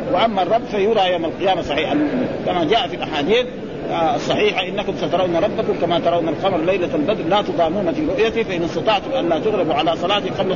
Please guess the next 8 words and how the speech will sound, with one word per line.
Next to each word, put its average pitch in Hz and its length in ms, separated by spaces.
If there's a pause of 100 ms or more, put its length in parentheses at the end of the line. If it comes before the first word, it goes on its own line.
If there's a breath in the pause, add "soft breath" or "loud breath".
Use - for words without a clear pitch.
طلوع 175 140
الشمس 226 340 (400 loud breath)
وصلاة 202 400 (200)
قبل 208 180
غروبها". 208 500 (460)
وقوله 190 600
في 185 80
القرآن: 190 440